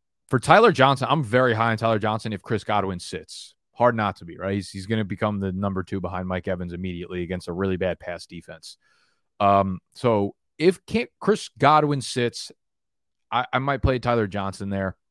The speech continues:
If DeAndre Hopkins, uh, Hopkins sits,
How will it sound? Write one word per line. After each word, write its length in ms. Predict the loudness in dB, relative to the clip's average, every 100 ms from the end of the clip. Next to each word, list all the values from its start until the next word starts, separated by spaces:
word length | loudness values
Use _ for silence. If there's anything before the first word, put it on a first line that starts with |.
| _ _ _ _ _ _ _ _ -8
If 140 | -8 -2
DeAndre 380 | 0 2 2
Hopkins, 420 | 4 2 0 -10 -6
uh, 140 | -6 -4
Hopkins 500 | -2 -2 -2 -6 -6
sits, 520 | -6 -4 -4 -8 -18